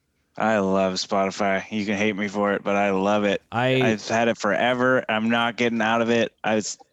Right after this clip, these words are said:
Speaker 1: my playlists are perfect. My, I, they have the Joe Rogan podcast. Oh gosh, it
Speaker 2: What if
Speaker 1: couldn't,
Speaker 2: I
Speaker 1: it
Speaker 2: told
Speaker 1: couldn't
Speaker 2: you
Speaker 1: get
Speaker 2: that you
Speaker 1: better.
Speaker 2: can listen to all those podcasts without Spotify ads, without paying for it, and there are tools to transfer your playlist one to one to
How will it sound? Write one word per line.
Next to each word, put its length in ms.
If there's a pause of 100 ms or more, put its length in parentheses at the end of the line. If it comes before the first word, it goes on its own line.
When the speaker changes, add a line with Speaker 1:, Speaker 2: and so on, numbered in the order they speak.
(400)
Speaker 1:
my 120
playlists 680
are 100
perfect. 680 (320)
My, 120 (140)
I, 300 (180)
they 100
have 160
the 80
Joe 200
Rogan 420
podcast. 840 (140)
Oh 320
gosh, 420
it 40
Speaker 2:
What 120
if 60
Speaker 1:
couldn't, 60
Speaker 2:
I 80
Speaker 1:
it 60
Speaker 2:
told 200
Speaker 1:
couldn't 120
Speaker 2:
you 80
Speaker 1:
get 60
Speaker 2:
that 80
you 20
Speaker 1:
better. 220
Speaker 2:
can 100
listen 240
to 80
all 200
those 200
podcasts 640
without 340
Spotify 560
ads, 240
without 300
paying 260
for 260
it, 160
and 360
there 380
are 200
tools 460
to 100
transfer 420
your 140
playlist 560
one 220
to 80
one 360
to 360